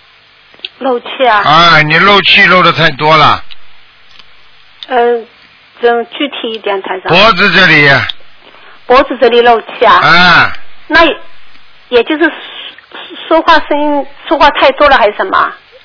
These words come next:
Speaker 2: 漏气有两种，一种阴气太重。
Speaker 1: 嗯。
Speaker 2: 就是脖子这里老有阴气重。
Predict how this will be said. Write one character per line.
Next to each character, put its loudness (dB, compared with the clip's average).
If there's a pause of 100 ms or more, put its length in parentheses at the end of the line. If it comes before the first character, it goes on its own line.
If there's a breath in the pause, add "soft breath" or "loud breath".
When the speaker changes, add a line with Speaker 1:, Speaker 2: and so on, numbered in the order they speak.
(520)
Speaker 2:
漏 4
气 2
有 4
两 2
种， 2
一 2
种 2
阴 0
气 0
太 2
重。 2 (360)
Speaker 1:
嗯。 -8
Speaker 2:
就 -2
是 4
脖 2
子 0
这 2
里 2
老 4
有 2
阴 2
气 0
重。 2